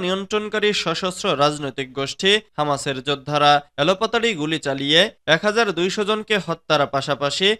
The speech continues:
দুইশো বিয়াল্লিশ জনকে জিম্মি হিসেবে ধরে নিয়ে যায় তারা। জিম্মিদের মুক্ত করতে ওই দিন থেকেই গাজায় অভিযান শুরু করে ইসরায়েলি বাহিনী, যা এখনো চলছে। ভয়াবহ এ অভিযানের শুরু থেকে এ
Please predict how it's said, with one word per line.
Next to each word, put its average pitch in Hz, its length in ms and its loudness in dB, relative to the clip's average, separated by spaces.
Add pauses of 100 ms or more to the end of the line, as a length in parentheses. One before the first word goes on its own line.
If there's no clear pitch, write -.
(140)
দুইশো 185 300 0 (120)
বিয়াল্লিশ 202 340 2 (100)
জনকে 208 280 -2 (140)
জিম্মি 175 440 -4
হিসেবে 131 400 -4
ধরে 139 260 -4
নিয়ে 131 220 -4
যায় 131 220 -2
তারা। 143 200 6 (340)
জিম্মিদের 202 460 2 (100)
মুক্ত - 220 -8 (140)
করতে 139 280 0 (340)
ওই 175 180 4
দিন 220 120 0 (120)
থেকেই 226 320 2 (100)
গাজায় 190 300 4 (100)
অভিযান 156 320 0 (120)
শুরু 135 200 -4
করে 147 240 2 (320)
ইসরায়েলি 139 440 -2
বাহিনী, 147 340 -2 (280)
যা 139 80 6 (160)
এখনো 139 260 -4 (100)
চলছে। 143 340 0 (360)
ভয়াবহ 185 440 4 (280)
এ - 20 8 (180)
অভিযানের 208 500 2 (240)
শুরু 147 180 0
থেকে 139 240 -6 (420)
এ - 20 2